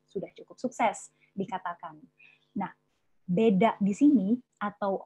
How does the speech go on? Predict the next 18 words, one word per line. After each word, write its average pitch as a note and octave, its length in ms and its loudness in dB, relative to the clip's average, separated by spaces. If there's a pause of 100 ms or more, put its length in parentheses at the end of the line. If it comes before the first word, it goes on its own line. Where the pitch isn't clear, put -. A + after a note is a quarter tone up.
wow G#3 460 0
atau F#3+ 260 -8
distinct G3 640 -2
di G3 80 0
sini, B3 480 2 (400)
ini C4 240 8
yang B3+ 80 4
mau G#3+ 80 0
coba F#3+ 240 -6
kita F#3+ 480 -6
bedah G3 320 0
lebih F#3+ 240 -4
lanjut. F3 480 -4
Kira-kira, C#4 480 -6 (400)
eh, F#3+ 220 -6 (100)
teman-teman G3+ 560 -2
tahu A#3+ 320 2
nggak F#3+ 140 -4